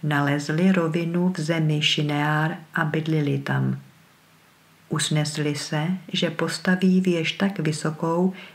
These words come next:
že se její špička dotkne nebes. Praví legenda indiánská.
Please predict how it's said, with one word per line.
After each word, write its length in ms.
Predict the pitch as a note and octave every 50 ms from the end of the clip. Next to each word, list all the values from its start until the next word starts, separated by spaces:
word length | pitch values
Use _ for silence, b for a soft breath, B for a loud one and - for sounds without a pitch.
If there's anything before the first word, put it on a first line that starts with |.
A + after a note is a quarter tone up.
| B -
že 160 | F#3 - F#3
se 180 | F#3 - - F#3+
její 440 | E3+ D3+ D3 D#3 D3+ D3+ D3 D#3 D#3
špička 580 | D#3+ - - F#3 F3+ F3+ - - - G3 F#3
dotkne 580 | F#3 - F3 D#3+ D#3+ - - - F3+ F3 F3 E3
nebes. 540 | D#3+ D#3+ D#3 D#3 C3+ B2+ C3+ - - - - - - _ _ _ _ _ _ _ _ _ _ _ _ _ _ - -
Praví 360 | D3+ D3+ D3 C#3+ D3 D3 D3+
legenda 480 | D3 D3 D3 C#3+ D3+ D3 C#3+ C#3 C#3+ C#3+
indiánská. 1000 | - D#3+ D3+ D3 C#3+ D3 C#3+ C#3 C#3 C3+ - - - - C#3 - C#2 - -